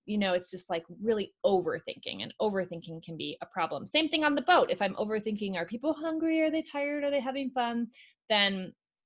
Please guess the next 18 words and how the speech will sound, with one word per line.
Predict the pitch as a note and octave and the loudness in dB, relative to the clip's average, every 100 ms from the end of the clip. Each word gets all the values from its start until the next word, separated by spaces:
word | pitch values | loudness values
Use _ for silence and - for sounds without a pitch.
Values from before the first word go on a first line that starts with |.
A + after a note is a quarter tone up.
| - E3+ | -6 0
I'm | G#3 | 2
not | B3+ D#3+ | 2 2
helping | G3+ G3 F3 | -2 -2 -4
them | E3+ | -4
have | F3+ F3 | -4 -4
fun | - G#3 G#3+ | 0 2 2
by | F3 E3 | 2 0
being | E3 D#3 D3+ | -2 -4 0
worried | A3+ B3 | 2 2
about | F3+ - - | 0 -6 -6
them. | - G2+ A3+ - - - | -4 -4 -6 -12 -20 -20
So | - A3 G3 F#3 F#3 | -2 4 6 6 4
when | F#3+ | 2
I'm | F#3 F#3 | 2 2
able | F3+ F3 F3 | 2 2 -2
to | F3 | -2
just, | E3 - | -2 0
like, | E3 D3 | 0 -2